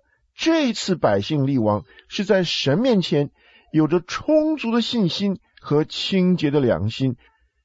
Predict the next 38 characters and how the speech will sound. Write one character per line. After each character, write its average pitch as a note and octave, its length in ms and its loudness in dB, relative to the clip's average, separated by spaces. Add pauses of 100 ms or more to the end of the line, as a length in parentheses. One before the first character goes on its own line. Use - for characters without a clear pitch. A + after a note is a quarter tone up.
(120)
与 D#3 160 0
上 A3+ 280 2
一 - 20 0
次 G#3 120 -4
他 G3 140 2
们 G3+ 140 0
勉 F3+ 200 2
强 E3+ 260 0
立 F#3+ 120 -4
扫 B2 460 0
罗 D3+ 180 2
为 G3+ 160 2
王 B2+ 300 2 (280)
绝 F3 220 2
对 D4+ 340 2
不 D#3+ 140 -4
可 B2 240 0
同 A2+ 420 -2
日 B2 120 -2
而 G#2 240 0
语。 F2 200 -4 (800)
所 F#3 160 0
以 F3+ 80 0
十 G#3+ 160 -2
二 A3+ 160 4
章 F#3+ 220 0
三 B3 240 0
十 A3+ 80 -6
九 E3+ 200 2
节 A#2+ 320 -2 (460)
说， D#3+ 260 0
他 F#3 200 -2
们 F3+ 120 -2
在 F3 140 2
那 F3 160 2
里 C3 140 -2
三 C4 400 0
日 B3+ 240 -4